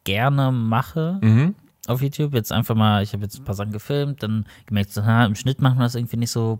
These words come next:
Speaker 1: Bock.
Speaker 2: Mhm.
Speaker 1: Äh, hab jetzt noch mal ein paar andere Sachen gedreht, die bin ich gerade jetzt im Schneiden. Das f-, macht mir auf jeden Fall schon mal mehr Spaß im Schnitt.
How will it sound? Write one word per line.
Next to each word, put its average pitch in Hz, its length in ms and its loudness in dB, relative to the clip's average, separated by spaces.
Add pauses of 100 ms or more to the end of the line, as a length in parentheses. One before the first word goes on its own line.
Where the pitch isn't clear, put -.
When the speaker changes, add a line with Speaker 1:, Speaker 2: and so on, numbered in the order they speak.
Speaker 1:
Bock. 120 300 -2
Speaker 2:
Mhm. 139 280 4 (640)
Speaker 1:
Äh, 107 240 0
hab 110 160 -2
jetzt 107 100 -2
noch 117 80 4
mal 107 140 4
ein 104 40 0
paar 101 380 0
andere 151 380 0
Sachen 143 320 0
gedreht, 139 640 -4 (160)
die 117 60 -8
bin 110 120 2
ich - 200 -4
gerade 113 320 -2
jetzt 139 120 -6
im 139 120 -4
Schneiden. 135 280 -4
Das 117 120 -10
f-, - 360 -20
macht 107 260 -4
mir 104 100 -2
auf 98 100 -6
jeden 110 100 -4
Fall 107 140 -8
schon - 100 -10
mal 98 120 -2
mehr 110 140 -2
Spaß - 300 -8
im 127 120 -6
Schnitt. - 240 -10